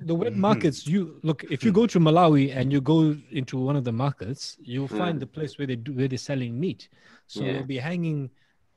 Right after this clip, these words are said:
Speaker 1: Chinese, they'll be hanging fish here and all.
Speaker 3: Yeah,
Speaker 1: You know
Speaker 3: yeah.
Speaker 1: how those, those things that everything's exposed,
Speaker 3: Yeah.
Speaker 1: everything's out in the open.
Speaker 3: Yeah,
Speaker 1: Now
Speaker 3: yeah.
Speaker 1: imagine
Speaker 3: Mm.
Speaker 1: with just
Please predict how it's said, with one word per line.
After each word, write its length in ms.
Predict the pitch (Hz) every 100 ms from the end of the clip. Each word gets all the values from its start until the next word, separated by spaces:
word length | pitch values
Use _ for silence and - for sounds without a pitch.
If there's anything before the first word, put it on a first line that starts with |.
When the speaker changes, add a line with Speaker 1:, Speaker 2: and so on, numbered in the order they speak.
| _ - 143
Speaker 1:
Chinese, 420 | - 143 139 135
they'll 120 | 123
be 100 | 123
hanging 500 | 123 139 139 131 131 131
fish 520 | - 170 151 135 -
here 500 | 139 139 139 139 131
and 160 | 113 120
all. 160 | 113
Speaker 3:
Yeah, 180 | 107 92
Speaker 1:
You 60 | 139
know 80 | 196
Speaker 3:
yeah. 80 | 190
Speaker 1:
how 80 | 170
those, 180 | 165 147 - _
those 220 | 147 127
things 240 | 139 123
that 160 | 117 120
everything's 400 | 190 220 180 127
exposed, 560 | 131 - - 139 143 135
Speaker 3:
Yeah. 40 |
Speaker 1:
everything's 340 | 156 147 131 113
out 160 | 123
in 60 | 127
the 60 | 165
open. 360 | 226 - 92 - _
Speaker 3:
Yeah, 180 | 101 98 -
Speaker 1:
Now 300 | 107 131 135
Speaker 3:
yeah. 100 | 156
Speaker 1:
imagine 600 | 165 220 214 131 127 196 - _ _ _ 107
Speaker 3:
Mm. 240 | 107 127
Speaker 1:
with 280 | 147 143 - _
just 440 | - 156 160 -